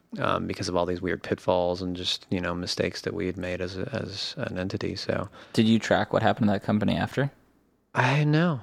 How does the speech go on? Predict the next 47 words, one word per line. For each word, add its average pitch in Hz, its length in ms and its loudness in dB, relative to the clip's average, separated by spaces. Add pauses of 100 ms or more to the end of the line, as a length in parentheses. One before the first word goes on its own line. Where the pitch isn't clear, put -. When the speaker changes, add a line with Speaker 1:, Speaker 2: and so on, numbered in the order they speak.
Speaker 1:
I 127 240 6
s-, 131 180 2
apparently 131 400 4
still 117 200 4
have 104 100 2
stock 110 320 4
in 92 80 0
it, 87 80 0
but 95 120 4
I, 117 280 4
I - 20 4
don't 110 140 4
know 95 260 0
Speaker 2:
Hmm. 151 80 4
Speaker 1:
what's 110 160 2
happening 92 380 0
<laughs> - 260 0
with - 500 4
it. 214 140 8
Speaker 2:
<laughs> - 60 -16 (760)
Speaker 1:
Um, 104 640 4
so - 160 6
yeah, 139 280 8
after 123 380 4
that, 104 280 6
uh, 95 160 -2 (420)
after 117 240 0
college, 98 440 4
I 92 560 4
started 90 380 0
just 90 160 -6
doing 90 200 0
freelance, 87 840 -2 (200)
um, 82 580 0 (1000)
all 90 140 0
sorts 92 220 2
of - 80 -4
freelance. 113 420 -2
So - 160 2
I 95 160 4
was 95 140 0
doing 107 160 4
Speaker 2:
Like 101 100 6
what 101 100 6
sort 101 120 4
of 95 80 0
stuff? 113 180 -2